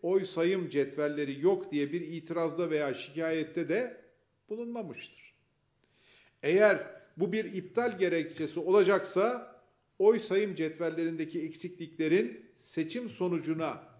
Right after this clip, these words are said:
nasıl etki ettiğini Yüksek Seçim Kurulu mutlaka açıklamalıdır. Sandığa sandık başında sahip çıkılır.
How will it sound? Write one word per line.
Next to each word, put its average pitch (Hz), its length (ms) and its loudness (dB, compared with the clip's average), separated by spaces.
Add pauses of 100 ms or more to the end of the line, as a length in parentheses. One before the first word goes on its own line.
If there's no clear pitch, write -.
(260)
nasıl 247 360 -2
etki 170 340 2
ettiğini 143 640 2 (520)
Yüksek 190 380 -4
Seçim 196 360 -4
Kurulu 156 340 -2
mutlaka 220 840 -4 (360)
açıklamalıdır. 127 880 -8 (2500)
Sandığa 226 480 4
sandık 190 340 2
başında 165 340 2
sahip 143 340 0
çıkılır. - 400 -14